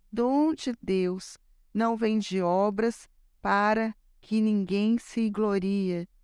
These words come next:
glorie." Então, nós somos salvos, alcançados por essa graça.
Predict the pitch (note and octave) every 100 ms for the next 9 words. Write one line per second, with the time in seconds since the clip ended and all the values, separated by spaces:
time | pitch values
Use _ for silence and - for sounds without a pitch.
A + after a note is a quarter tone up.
0 | _ _ _ - F#3+ F#3 F#3+ F#3+ F3 -
1 | _ - A3+ A#3 B3+ - C4+ C#4 - C#4
2 | C4+ C#4 C4+ A3 - - A3+ B3 - F3+
3 | - A#3 A#3 - - A#3 A#3+ - B3 G#3
4 | G3 G3+ -